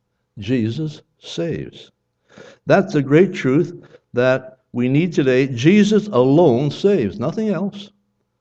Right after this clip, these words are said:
nobody else. Now, that's a hard and awesome task to say that to people around us today, as you know.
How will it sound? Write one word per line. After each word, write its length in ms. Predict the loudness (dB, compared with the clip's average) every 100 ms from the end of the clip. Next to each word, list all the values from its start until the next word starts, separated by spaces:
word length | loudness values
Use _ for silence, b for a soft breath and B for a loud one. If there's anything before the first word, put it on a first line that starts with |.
| _ -6
nobody 340 | -2 2 2
else. 420 | 2 -2 -8 -16 _ _ _ b b b
Now, 120 | -6 -2
that's 320 | 0 0 2
a 120 | 2
hard 320 | 4 4 4
and 100 | 4
awesome 360 | 4 2 2 -4
task 420 | 0 2 0 -2
to 80 | -4
say 240 | -2 -2
that 260 | 0 -2 -4
to 80 | -8
people 340 | -6 -4 -4
around 260 | -2 -2 -2
us 120 | -4
today, 240 | -2 0
as 160 | 0 0
you 80 | -2
know. 360 | -2 -4 -8